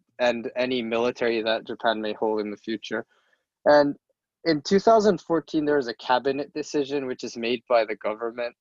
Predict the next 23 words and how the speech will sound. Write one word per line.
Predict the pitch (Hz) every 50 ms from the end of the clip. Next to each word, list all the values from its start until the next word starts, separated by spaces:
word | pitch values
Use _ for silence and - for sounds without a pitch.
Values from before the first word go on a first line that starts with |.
| _ _ _ _ _ _ _ _ - - -
to | - 143 127 117
reinterpret, | 117 135 151 160 143 135 127 113 - - 120 113 107 - 139 135 123
not | 131 131 135 123 127
rewrite, | 127 127 117 107 104 104 107 123 131 - _
but | - 127 123
just | 127 127 - -
reinterpret | 120 120 123 131 127 117 117 - - 123 117 110 - 131 117 - _
the | 120 110 107
constitution | - 113 110 107 - - 120 107 - - 123 110 - - 123 117 117
and | 113 117 117
allow | 113 113 113 117 120 123 123 - _ _ _
this | - 120 - -
thing | - - 127 123 120
called | - - 113 110 - - -
collective | - 113 110 113 - - _ - 120 - -
self-defense, | - - 120 117 - - - - 110 - - 98 104 113 123 - - - _ _ _ _ _ _ _ _ _
which | 131 135 -
sort | - - - 147 143 139
of | 139 120 - -
gives | - 127 127 127 - -
Japan | - - 127 - - 127 123 120 123 113
the | 117 110
right | 110 107 110 - -